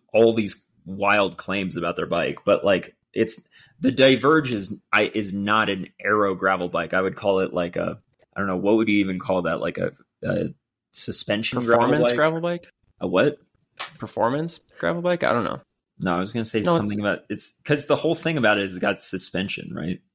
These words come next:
Speaker 1: So it's not really a full suspension though, because it doesn't have suspension in the front.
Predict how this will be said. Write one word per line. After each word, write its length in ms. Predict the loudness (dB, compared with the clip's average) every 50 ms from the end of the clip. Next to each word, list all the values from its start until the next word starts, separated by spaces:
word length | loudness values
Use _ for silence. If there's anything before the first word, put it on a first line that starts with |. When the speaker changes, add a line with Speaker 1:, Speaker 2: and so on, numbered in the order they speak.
| _ -12
Speaker 1:
So 420 | -8 -2 0 0 0 0 -2 -6 _ _ _ _ _ _ _ -20 -20 -18 _ -8
it's 100 | -2 0
not 140 | 0 2
really 160 | 4 6 6 6
a 60 | 6
full 260 | 4 2 0 2 2
suspension 560 | 2 0 0 0 0 0 -2 0 -2 -4 -2
though, 120 | -2 -2 -2
because 260 | -2 -2 -4 -4 -4
it 80 | -2
doesn't 200 | -4 -2 -2 0 0
have 120 | 0 0
suspension 540 | -2 -4 -4 -4 -4 -4 -4 -4 -4 -4 -4
in 80 | -2 -4
the 60 | -4
front. 380 | -6 -6 -4 -4 -4 -4 -6